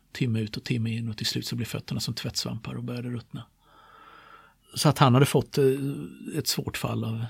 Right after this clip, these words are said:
av, eh, av det här redan under militärutbildningen. Så att han var ju inte alls lämplig för infanteriet då.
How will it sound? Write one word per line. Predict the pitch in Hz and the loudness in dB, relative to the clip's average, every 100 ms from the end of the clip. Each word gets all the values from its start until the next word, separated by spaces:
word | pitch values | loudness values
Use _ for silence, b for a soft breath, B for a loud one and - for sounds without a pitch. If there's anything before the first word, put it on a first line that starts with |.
| - _ | -10 _
av, | - 110 117 | -2 -2 0
eh, | 110 110 - | -2 -4 -2
av | 117 | 0
det | 107 | 0
här | 113 120 | 0 -2
redan | 123 104 107 | 0 0 0
under | 107 | 0
militärutbildningen. | 113 107 - 113 107 - 120 131 131 - B B B | 0 -2 -2 -2 -4 -6 -4 -4 -6 -10 B B B
Så | - | -8
att | - | -2
han | 120 | 0
var | 110 | 2
ju | 113 | 0
inte | 107 120 | 0 -2
alls | 117 107 - | 0 -2 0
lämplig | 120 101 - | -2 -4 -6
för | 120 | -6
infanteriet | 113 123 110 131 - 131 | -6 -6 -6 -4 -4 -6
då. | - | -8